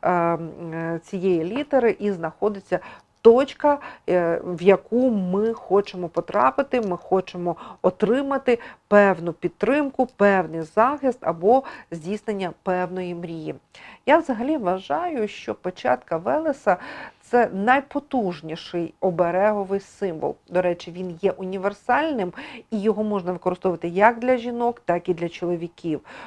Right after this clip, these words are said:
Бо деякі символи, деякі обереги, деякі амулети, вони все-таки не рекомендовані або для чоловіків, або для жінок.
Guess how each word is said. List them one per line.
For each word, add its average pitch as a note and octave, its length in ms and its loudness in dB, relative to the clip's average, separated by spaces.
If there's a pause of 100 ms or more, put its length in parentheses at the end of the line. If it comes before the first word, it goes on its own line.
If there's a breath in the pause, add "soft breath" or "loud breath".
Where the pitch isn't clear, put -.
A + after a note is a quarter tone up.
(100 loud breath)
Бо F#3 160 2
деякі F#3+ 580 4
символи, C4 680 0
деякі G3 500 0
обереги, F#3+ 720 0 (280 loud breath)
деякі G3 480 4
амулети, G#3 680 2 (280 loud breath)
вони G#3+ 500 2
все-таки F#3+ 840 0
не A#3 280 0
рекомендовані F#3+ 1000 2 (220 loud breath)
або A3+ 260 4
для B3+ 140 0
чоловіків, G3+ 580 -2
або F3 260 0
для F3 160 -2
жінок. E3 460 -8